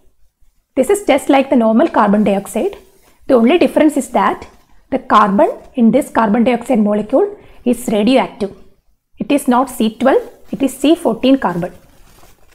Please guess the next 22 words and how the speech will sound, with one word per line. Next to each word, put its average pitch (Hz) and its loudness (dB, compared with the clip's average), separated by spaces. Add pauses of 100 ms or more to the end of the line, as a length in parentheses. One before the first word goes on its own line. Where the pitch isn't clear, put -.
(1800)
Now, 370 0 (800)
we 302 4
know 294 4
unlike 262 2
carbon 262 4
twelve, 226 0 (720)
carbon 269 2
fourteen 269 2
is 262 -2 (120)
unstable, 277 2 (800)
it 180 -4
is 262 -4 (160)
radioactive, 240 2 (840)
and 339 4
it 349 0
will 370 4
slowly 277 4
decay, 220 -2 (680)
changing 277 4
back 220 2
to 311 0
nitrogen 214 -2